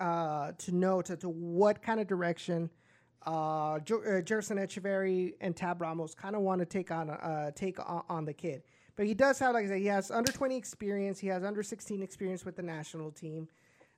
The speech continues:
Um, let me see what else. Uh, he will be loaned to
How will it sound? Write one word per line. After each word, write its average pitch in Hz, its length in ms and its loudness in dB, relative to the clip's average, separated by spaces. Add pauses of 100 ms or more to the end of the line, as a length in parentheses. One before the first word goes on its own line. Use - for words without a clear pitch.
Um, 156 1000 -4 (120)
let 170 60 -12
me 165 60 -8
see 175 140 -10
what 165 160 -4
else. - 640 -12 (180)
Uh, 175 240 -4 (100)
he 240 200 -2
will 262 260 2
be 269 280 -2
loaned 233 680 0
to 214 480 -4